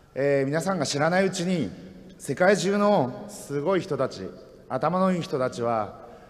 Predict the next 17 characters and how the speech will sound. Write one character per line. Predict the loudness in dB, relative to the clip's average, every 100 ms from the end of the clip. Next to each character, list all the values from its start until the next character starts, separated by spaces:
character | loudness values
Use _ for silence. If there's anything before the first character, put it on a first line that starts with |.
| -20 -10
え | -2 2 2 2 2 0 -2 -8 0
ー、 |
ど | 2 2
ん | 4
ど | 2
ん | 2 -6 -12 -18 -20 -20 -20 -20 -18 -4
皆 | 0 2
さ | 2
ん | 2
が |
知 | 0 2
ら | 2
な | 2 2
い |
う | 0
ち | -2 -4
に | -4 -4